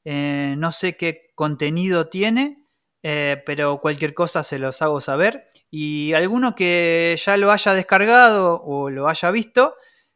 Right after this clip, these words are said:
eh, también puede dejar sus comentarios en el, en el Instagram del podcast o en el mío, de Pasión, Diseño y Madera,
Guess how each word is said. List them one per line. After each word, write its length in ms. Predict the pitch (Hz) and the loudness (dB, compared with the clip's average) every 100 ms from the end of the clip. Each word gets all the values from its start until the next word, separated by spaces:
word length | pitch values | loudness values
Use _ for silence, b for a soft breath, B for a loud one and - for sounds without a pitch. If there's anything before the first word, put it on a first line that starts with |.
| _ | _
eh, 100 | 156 | -8
también 480 | 151 160 180 196 165 | -2 -4 0 -2 -2
puede 280 | 160 170 165 | -2 0 0
dejar 340 | 156 - 175 | 0 0 -2
sus 140 | - 156 | -2 -6
comentarios 760 | 151 147 147 170 175 165 - | -4 -2 0 2 2 0 -4
en 160 | 139 135 | -8 -8
el, 260 | 131 127 - | -10 -14 -16
en 160 | 135 | -10
el 160 | 135 160 | -8 -6
Instagram 400 | 185 160 147 143 | -4 -4 -2 -4
del 160 | 139 | -6
podcast 480 | - 233 269 - 254 | 0 0 0 -2 0
o 100 | 160 | 0
en 80 | 143 | -2
el 140 | 143 | -4
mío, 380 | 151 214 269 285 | -4 -2 -2 -4
de 100 | 185 | -8
Pasión, 320 | 143 135 - 160 | -8 -10 -10 -10
Diseño 280 | 151 165 | -10 -10
y 20 | 165 | -4
Madera, 440 | 185 233 294 285 | 0 0 -2 -4